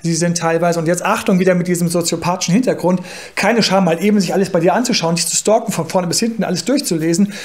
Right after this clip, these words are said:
und, ähm, reinzugehen, weil ich hab dir nicht vertraut. Die denken gar nicht, dass das vielleicht deine Privatsphäre war, die sie da gerade so ein bisschen gebrochen haben,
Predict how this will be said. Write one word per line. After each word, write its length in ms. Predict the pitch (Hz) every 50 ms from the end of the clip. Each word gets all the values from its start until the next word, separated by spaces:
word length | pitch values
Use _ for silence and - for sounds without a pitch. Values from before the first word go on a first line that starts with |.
| - - - -
und, 300 | 185 190 185 175 175 190
ähm, 100 | 175 170
reinzugehen, 460 | 160 180 233 220 220 175 185 180 170
weil 160 | 185 180 175 175 - - - -
ich 120 | - -
hab 120 | 185 185 -
dir 100 | 196 185
nicht 140 | 180 -
vertraut. 400 | - 185 180 - - 202 190 190
Die 40 | 185
denken 400 | - 208 208 269 285 - 262 214
gar 140 | 185 175 151
nicht, 180 | 156 143 - -
dass 160 | 151 135 -
das 180 | - 165 139 -
vielleicht 320 | - 170 151 147 - -
deine 180 | 160 147 143 135
Privatsphäre 600 | - - 143 170 - - - - 185 156 143 131
war, 100 | 127 127
die 100 | 135 131
sie 120 | 127 139
da 120 | 143 135 131
gerade 320 | 135 143 135 139 135 131
so 120 | - 135
ein 100 | 127 123
bisschen 180 | 123 - - 143
gebrochen 460 | 135 127 190 214 220 - 156 117 -
haben, 240 | 131 127 156 190 185